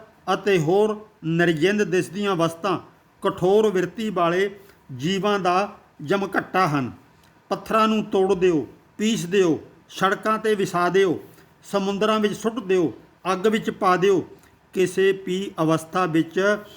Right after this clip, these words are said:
ਇਹਨਾਂ ਵਿਚਲਾ ਜੀਵ ਪਰਮਾਣੂ ਮਰਦਾ ਨਹੀਂ ਹੈ, ਉਹ ਅਮਰ ਹੈ। ਜਦੋਂ ਵਿਗਿਆਨੀ ਪਰਮਾਣੂ ਨੂੰ ਮਾਰਨ ਲਈ ਇਸ ਦੇ ਸਿਰ ਵਿੱਚ ਜ਼ੋਰਦਾਰ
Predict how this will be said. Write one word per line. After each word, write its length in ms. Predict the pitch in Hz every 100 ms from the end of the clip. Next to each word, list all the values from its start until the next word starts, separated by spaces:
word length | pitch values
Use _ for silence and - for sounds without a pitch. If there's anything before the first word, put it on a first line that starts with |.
| - - -
ਇਹਨਾਂ 300 | 214 233 233
ਵਿਚਲਾ 420 | 190 185 190 180 170
ਜੀਵ 580 | 127 151 175 202 185 175 - - _
ਪਰਮਾਣੂ 600 | 180 170 165 160 180 226 - - _
ਮਰਦਾ 520 | 143 151 156 139 160 151
ਨਹੀਂ 280 | 139 202
ਹੈ, 340 | 175 190 208 - _ _
ਉਹ 220 | 196 214 185 165
ਅਮਰ 220 | 165 160
ਹੈ। 420 | 135 160 160 - - _ _ - _ 135
ਜਦੋਂ 340 | 180 180 196
ਵਿਗਿਆਨੀ 560 | 156 151 170 170 196 160 - _ _
ਪਰਮਾਣੂ 540 | 175 170 170 170 196
ਨੂੰ 200 | 208 208
ਮਾਰਨ 420 | 175 160 170 185 196
ਲਈ 200 | 185 151 - _ _
ਇਸ 200 | 196 165
ਦੇ 160 | 165 208
ਸਿਰ 300 | 202 190 196
ਵਿੱਚ 360 | 190 180 165 - - _ - 113 160
ਜ਼ੋਰਦਾਰ 680 | 180 196 202 190 190 165